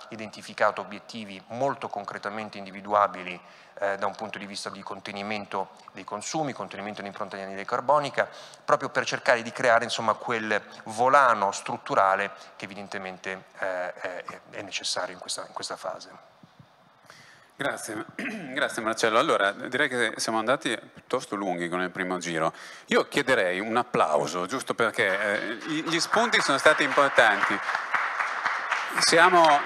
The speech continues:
Speaker 2: davvero alla conferenza chiu-, di chiusura di una giornata, eh, senz'altro faticosa perché abbiamo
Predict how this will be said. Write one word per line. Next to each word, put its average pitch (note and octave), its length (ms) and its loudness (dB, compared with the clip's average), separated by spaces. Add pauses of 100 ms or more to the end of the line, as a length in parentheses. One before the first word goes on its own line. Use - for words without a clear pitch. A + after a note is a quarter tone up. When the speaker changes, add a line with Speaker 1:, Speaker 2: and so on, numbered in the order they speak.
(200)
Speaker 2:
davvero C#3+ 420 8
alla B2+ 320 8
conferenza C#3 640 2
chiu-, B2+ 200 -6
di A#2+ 200 -10
chiusura B2+ 340 -2
di A2+ 60 -8
una G#2 180 -2
giornata, G#2 880 0
eh, - 180 -18
senz'altro G#2 460 -2
faticosa F#2+ 580 -4
perché F2 480 -6
abbiamo F2 560 -8